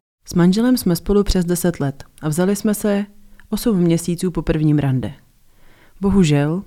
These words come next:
se ani našemu vztahu nevyhnuly problémy. Manžel mi nevěnoval tolik pozornosti, kolik bych si přála, a tak jsem podlehla jinému muži.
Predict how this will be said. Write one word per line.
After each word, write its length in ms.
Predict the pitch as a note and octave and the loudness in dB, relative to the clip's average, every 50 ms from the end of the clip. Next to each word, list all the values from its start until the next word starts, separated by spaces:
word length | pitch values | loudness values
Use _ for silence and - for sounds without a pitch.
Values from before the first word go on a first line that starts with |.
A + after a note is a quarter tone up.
| - - | -12 -16
se 140 | - - - | -12 -8 -2
ani 200 | - F3+ F3+ E3+ | 2 4 4 6
našemu 380 | D#3+ D#3 C#3+ - G3 F#3 F3 | 6 4 2 2 2 2 2
vztahu 320 | D#3+ - - - D#3+ D#3+ D#3+ | 0 -2 -4 -2 0 2 2
nevyhnuly 420 | D#3+ D3+ D3 D3+ D3 D#3 D3+ D3 | 2 2 2 2 2 2 2 0
problémy. 640 | C#3+ - C#3+ C#3 C3+ C#3+ D3 C#3 C#3 D3+ - D3 - _ - _ _ _ _ _ _ | 0 -2 -2 -2 -2 -2 -4 -4 -4 -4 -6 -8 -12 _ -20 _ _ _ _ _ _
Manžel 280 | - F#3+ G3+ G3+ G#3+ G#3+ | 0 0 2 2 2 2
mi 100 | G#3+ G3 | 4 4
nevěnoval 440 | F#3 F3 E3 F3 F3+ F3 E3+ F3+ F3 | 2 2 2 0 0 0 0 -2 -4
tolik 260 | F3 F#3+ F#3 E3 - | -2 -2 -4 -4 -4
pozornosti, 580 | - D3 C#3 D3 D#3 D#3 D#3+ E3 D#3 - - F3 | -4 -6 -4 -2 -2 0 0 -2 -2 -2 -6 -4
kolik 220 | - F3+ F3+ E3+ | -2 -2 -2 -2
bych 160 | E3+ F3 E3 | -2 -4 -4
si 120 | - B2+ B2+ | -6 -8 -6
přála, 480 | - - C3+ B2+ C3 C#3 D#3 E3 E3+ - - - - - | -6 -4 -4 -2 -2 -2 -4 -6 -6 -10 -14 -16 -10 -8
a 80 | C#3+ | -8
tak 280 | - - A3 A#3 A3+ - | -4 -4 -6 -6 -6 -6
jsem 180 | - D3 C#3+ | -4 -4 -4
podlehla 420 | C#3 - D3+ C#3+ D3+ D3+ D3 D#3 D3 | -2 -2 -2 -2 -2 -2 -2 -2 -2
jinému 340 | C#3+ C#3 C#3 C#3 C#3 C#3 C3+ | 0 0 0 0 0 0 0
muži. 360 | C3 B2+ B2+ B2 A#2+ A#2+ | 0 -2 -4 -4 -6 -8